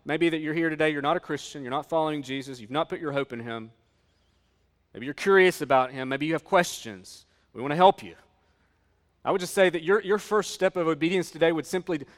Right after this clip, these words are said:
to put down roots in Christ. Put your hope in him. He is your only source of salvation and assurance. You will not earn your way to heaven. You will not make your way to heaven based upon good standards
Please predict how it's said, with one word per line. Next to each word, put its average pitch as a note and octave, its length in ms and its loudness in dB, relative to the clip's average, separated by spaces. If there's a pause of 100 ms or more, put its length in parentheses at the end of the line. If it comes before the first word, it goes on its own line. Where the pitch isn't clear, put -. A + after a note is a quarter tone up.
to - 100 -8
put - 400 0
down F3 300 4
roots E3 260 -2
in C#3 140 -6
Christ. C#3 500 4 (180)
Put A3+ 140 0
your A3+ 140 2
hope F3+ 340 2
in D3 140 -6
him. C3 420 -4 (180)
He G3+ 160 0
is F#3+ 160 6
your F3 240 2
only G#3+ 520 0
source E3+ 600 -2
of C3 140 -6
salvation C3+ 760 0 (200)
and C3 140 -6
assurance. - 880 -12 (480)
You E3+ 160 0
will F3 80 4
not F#3+ 480 8
earn G#3+ 240 0
your A#3 160 2
way G#3+ 240 6
to G3+ 140 0
heaven. C3 340 0 (220)
You F3+ 120 -4
will F3+ 100 0
not F#3+ 340 2
make G#3+ 240 0
your B3 100 -6
way G#3+ 220 4
to G3+ 160 0
heaven E3+ 300 2
based F#3 280 4
upon F#3 280 0
good E3 200 0
standards G#3 720 -2